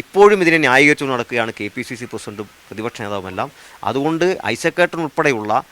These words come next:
പാവപ്പെട്ട ആളുകളുടെ മക്കൾക്ക് ജോലിക്ക് വേണ്ടി വാങ്ങിയ കോടികൾ, ഇത് കേവലം ചെറിയതാണ്, ഈ മഞ്ഞുമലയുടെ അറ്റം മാത്രമാണ് പുറത്തു വന്നില്ലേ. വലിയ ഏതാണ്ട് മുപ്പത്തേഴ്, ഏ, പേരോടാണ് പൈസ,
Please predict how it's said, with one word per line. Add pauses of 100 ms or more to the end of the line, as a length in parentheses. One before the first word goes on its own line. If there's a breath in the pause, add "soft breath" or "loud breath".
(260 soft breath)
പാവപ്പെട്ട (220)
ആളുകളുടെ
മക്കൾക്ക്
ജോലിക്ക്
വേണ്ടി
വാങ്ങിയ (100)
കോടികൾ,
ഇത്
കേവലം (100)
ചെറിയതാണ്, (120)
ഈ (140)
മഞ്ഞുമലയുടെ
അറ്റം
മാത്രമാണ്
പുറത്തു
വന്നില്ലേ. (160)
വലിയ (140)
ഏതാണ്ട്
മുപ്പത്തേഴ്, (500 loud breath)
ഏ, (280)
പേരോടാണ്
പൈസ,